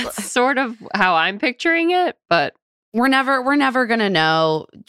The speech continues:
Speaker 2: Relationships are messy. They often end in messy ways. People o-, often act in imperfect ways. And that doesn't mean that they're bad people or that they can't go on to have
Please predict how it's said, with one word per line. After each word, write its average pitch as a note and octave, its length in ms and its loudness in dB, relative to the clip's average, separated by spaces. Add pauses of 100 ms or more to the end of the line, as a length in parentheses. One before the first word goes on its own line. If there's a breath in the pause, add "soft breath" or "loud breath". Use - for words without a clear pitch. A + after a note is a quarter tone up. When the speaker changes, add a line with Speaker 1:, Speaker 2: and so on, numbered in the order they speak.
Speaker 2:
Relationships F#3 600 0
are E3+ 100 4
messy. C#3+ 440 0
They D3 140 0
often D3 360 0
end D3 380 -2
in D3+ 200 0
messy C#3+ 280 0
ways. C#3 440 2
People D#3 260 0
o-, C#3 280 2
often D3 320 0
act C#3 360 -2
in D#3 80 -2
imperfect C#3+ 580 -4
ways. C3+ 320 0
And E3 120 2
that D#3 100 2
doesn't D#3+ 260 0
mean D3 140 0
that C#3+ 140 -2
they're C#3+ 160 2
bad C#3 280 0
people G#3 440 0
or D#3+ 100 2
that D3+ 160 -4
they C#3+ 100 -2
can't C#3+ 220 -6
go C#3+ 140 0
on C#3 220 2
to D3 120 -4
have C3+ 340 0